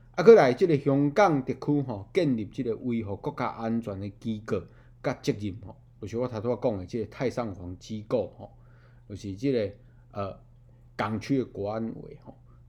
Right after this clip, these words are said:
啊，搁来就是明确吼，规定四类国家安全，我头拄仔讲迄十四点啦吼，的罪行甲处罚，明确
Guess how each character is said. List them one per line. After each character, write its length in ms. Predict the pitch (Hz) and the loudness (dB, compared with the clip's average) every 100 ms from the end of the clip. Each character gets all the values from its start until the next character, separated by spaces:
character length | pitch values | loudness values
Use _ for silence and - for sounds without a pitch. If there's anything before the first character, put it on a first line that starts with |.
| - - - - | -20 -20 -20 -4
啊， 120 | 170 | -2
搁 160 | 165 180 | 0 2
来 180 | 113 92 | 2 0
就 80 | |
是 160 | 98 - 135 - - - - - - - - - | -8 -14 -20 -20 -20 -20 -20 -20 -20 -20 -20 -6
明 260 | 117 120 143 | 0 2 2
确 260 | 160 139 - - | 0 -2 -6 -20
吼， 180 | - - - - - - | -20 -20 -20 -20 -20 -6
规 220 | 143 147 | 4 6
定 240 | 143 160 120 | 6 2 0
四 260 | - 180 | -2 0
类 160 | 160 147 | 4 4
国 380 | 113 113 117 117 | 2 -4 -4 0
家 140 | 127 | 0
安 120 | 123 | 0
全， 140 | 123 104 | -2 -4
我 100 | 131 | -2
头 120 | 123 | 0
拄 60 | 131 | 0
仔 60 | |
讲 200 | 127 113 | 0 -2
迄 100 | 113 | -4
十 180 | 113 113 | -6 -10
四 240 | - 117 104 | -8 -8 -8
点 220 | - 113 | -8 -10
啦 80 | - - - | -18 -20 -20
吼， 80 | - - - - - | -20 -20 -20 -20 -10
的 80 | 131 | -8
罪 220 | - 180 | 0 2
行 200 | 143 101 | 2 -2
甲 80 | 107 120 | -8 -8
处 180 | - - | -12 -18
罚， 240 | - - - - - - - | -20 -20 -20 -20 -20 -20 -8
明 220 | 117 127 156 | 0 2 2
确 320 | 180 156 | 2 0